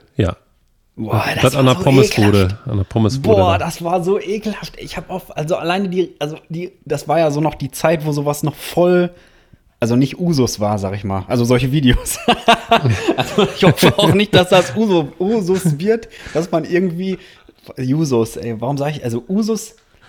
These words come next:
Speaker 2: das ist auf jeden Fall eine Usus-Folge. Usus, sollen wir die Folge Usus nennen?
Speaker 1: Können wir machen.
Speaker 2: Ist so ein Wort, was man nicht oft benutzt. Auf jeden Fall, dass man da irgendwo an eine Mülltonne geht und sich da beschissene Windeln rausholt. Ich hoffe, dass das niemals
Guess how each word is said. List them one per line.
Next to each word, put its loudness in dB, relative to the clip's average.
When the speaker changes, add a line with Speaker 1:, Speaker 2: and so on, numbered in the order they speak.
Speaker 2:
das -8
ist 2
auf 0
jeden 0
Fall 4
eine 2
Usus-Folge. 0
Usus, 2
sollen 2
wir 0
die -2
Folge 2
Usus -2
nennen? -6
Speaker 1:
Können 0
wir -2
machen. -6
Speaker 2:
Ist -12
so -4
ein -2
Wort, 0
was -10
man -4
nicht -6
oft -10
benutzt. -10
Auf -6
jeden -2
Fall, -4
dass -6
man 0
da 0
irgendwo -4
an 0
eine 0
Mülltonne -2
geht -4
und -4
sich -10
da -4
beschissene -6
Windeln -4
rausholt. -8
Ich -14
hoffe, -8
dass -8
das -18
niemals -8